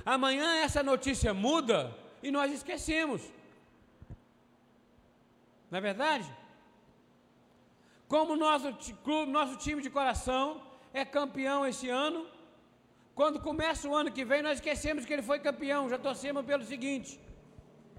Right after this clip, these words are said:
Porque as nossas emoções, elas vão de acordo com as notícias. Assim são as notícias hoje. Nós temos aí pessoas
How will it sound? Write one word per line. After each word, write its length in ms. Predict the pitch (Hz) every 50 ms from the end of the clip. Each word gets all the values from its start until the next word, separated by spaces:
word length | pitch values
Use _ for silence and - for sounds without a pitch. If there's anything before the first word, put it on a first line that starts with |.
| - - - - - - -
Porque 280 | 254 269 - - 277 302 294 269 220 190 - -
as 160 | 233 262 262
nossas 400 | 262 302 330 330 294 277 247 254
emoções, 520 | 269 254 254 247 - - 269 302 302 247
elas 220 | 285 294 294 269 247
vão 140 | 294 302
de 80 | 285 277
acordo 340 | 277 - - 277 294 294 -
com 100 | - 285
as 140 | 294 254 240
notícias. 640 | 294 262 262 - 262 320 277 - - 185 151 - - - - - - - _ _ _ - - - -
Assim 420 | 254 277 269 - - 294 302 302
são 260 | - - 294 302 302
as 120 | 302 277 247
notícias 480 | 294 277 202 262 285 254 214 285 247
hoje. 400 | 254 285 294 294 262 190 180 135 - - - - - - - - - _ _ _ _ _ _ _ _ _ _ _ _ _ _ _ _ _ _ _ _ _ _ _ _ _ _ _ _ _ _ _ _ _ _ _ _ _ _ _ _ _ _ _ _ _ _ _ _ _ _ -
Nós 160 | 269 277 -
temos 320 | - 320 320 294 285 233
aí 260 | 269 269 277 302 302
pessoas 720 | 247 285 277 254 - - 285 294 311 294 285 226 - -